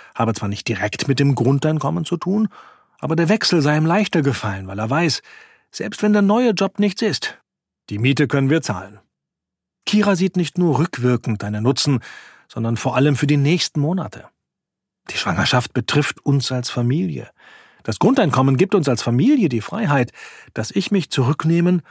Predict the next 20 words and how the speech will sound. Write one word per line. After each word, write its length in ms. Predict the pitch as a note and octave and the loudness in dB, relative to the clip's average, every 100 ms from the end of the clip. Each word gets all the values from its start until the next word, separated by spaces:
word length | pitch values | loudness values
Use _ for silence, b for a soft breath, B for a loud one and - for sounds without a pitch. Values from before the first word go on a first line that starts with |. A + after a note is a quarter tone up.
| b b | b b
und 160 | - C#3 | -8 -6
auf 100 | C3+ | -4
die 100 | C#3 | -2
Schwangerschaft 600 | - E3+ C#3+ - G2+ - | 2 2 2 0 -6 -6
konzentrieren 640 | G#2+ - A2 B2 A2 G2 | -6 -2 0 2 0 -2
kann. 220 | - - _ _ _ _ _ _ _ _ | -10 -14 _ _ _ _ _ _ _ _
Und 120 | D#3 | -4
Flo 220 | - E3+ F#3 | 2 4 4
ergänzt, 420 | C3+ D#3+ D3 - B B B B B B | 4 2 0 -4 B B B B B B
die 60 | C3+ | -6
dauerhafte 460 | - A#3+ D#3+ E3 D#3 | 0 2 2 0 0
Anspannung 540 | G#3 - D#3 C#3 C3 | 0 2 2 2 0
aufgrund 400 | G#2+ - C#3+ C#3+ | -4 -2 -2 0
der 80 | A#2 | -2
Geldsorgen 560 | C3 G3 - D3 C3 | 0 0 2 0 2
führt 220 | A#2+ F3+ - | 0 -2 -2
zu 100 | C#3+ | -6
Streitigkeiten 840 | - C3 F#3 F3 - D3+ D#3+ D3+ | -2 0 0 -2 -2 -4 -2 0
wegen 400 | D3 D3 D#3 D3+ | 0 0 -2 -4
Kleinigkeiten. 920 | - A#2 G3 F#3+ - - - - - | -6 0 2 2 -2 -14 -16 -18 -20